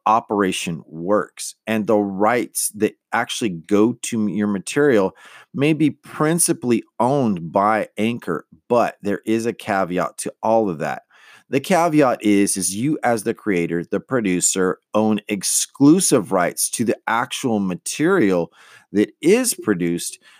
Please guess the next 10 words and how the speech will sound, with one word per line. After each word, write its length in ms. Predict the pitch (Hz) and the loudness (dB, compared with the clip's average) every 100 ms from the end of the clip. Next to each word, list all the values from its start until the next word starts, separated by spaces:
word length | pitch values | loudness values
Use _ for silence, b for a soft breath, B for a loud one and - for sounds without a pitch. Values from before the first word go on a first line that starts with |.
| b | b
because 500 | 110 123 - 120 107 | -2 -2 2 2 2
it 140 | 110 110 | 0 -2
is 120 | - | -4
coming 380 | - 139 135 117 | -4 -2 -2 -4
from 280 | 113 104 | -4 -2
your 120 | 101 98 | -2 -2
mind 440 | 98 95 92 87 | 0 0 -2 -4
and 220 | 92 87 | -6 -4
not 240 | 90 90 - 90 | -2 -2 -4 -8
Anchor. 480 | 92 90 73 58 | -8 -6 -8 -10